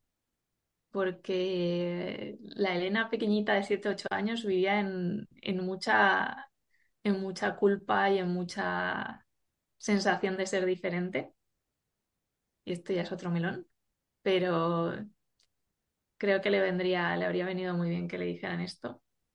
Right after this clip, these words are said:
y que en algún momento todo ese ser diferente, eh, le, le iba, le iba a servir de algo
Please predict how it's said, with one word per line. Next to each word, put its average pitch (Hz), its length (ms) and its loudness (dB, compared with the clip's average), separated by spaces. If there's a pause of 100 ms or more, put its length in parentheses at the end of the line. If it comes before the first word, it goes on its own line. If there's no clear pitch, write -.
(640)
y 202 160 2
que 180 140 -2
en 180 80 0
algún 175 300 0
momento 190 500 0
todo 185 140 2
ese 185 200 -2
ser 185 220 0
diferente, 185 840 -2
eh, 165 460 -4 (460)
le, 196 240 2
le 202 120 10
iba, 196 360 8
le 214 140 10
iba 214 180 10
a 226 40 8
servir 214 360 8
de 190 100 10
algo 170 460 4